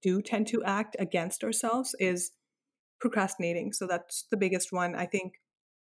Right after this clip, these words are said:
that's even for me, even in undergrad, I would just put off work for hours a-, and hours. And that in the ti-, in the, during that time when I was putting off work, it felt great. Like, I was, like,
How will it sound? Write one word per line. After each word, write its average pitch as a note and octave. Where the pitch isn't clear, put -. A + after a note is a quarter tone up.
that's A3
even A3+
for G#3+
me, F3+
even G3+
in F#3
undergrad, F3+
I G3+
would G3+
just A3
put A3
off F#3
work F#3
for -
hours F#3
a-, F#3+
and F#3+
hours. F3
And F3
that F3
in B3+
the A#3
ti-, A#3+
in G#3+
the, G3+
during C4
that F3+
time A#3
when G3+
I F3+
was F#3
putting C4
off G#3
work, G#3
it -
felt A#3
great. G#3
Like, E3+
I G3+
was, G#3
like, F3+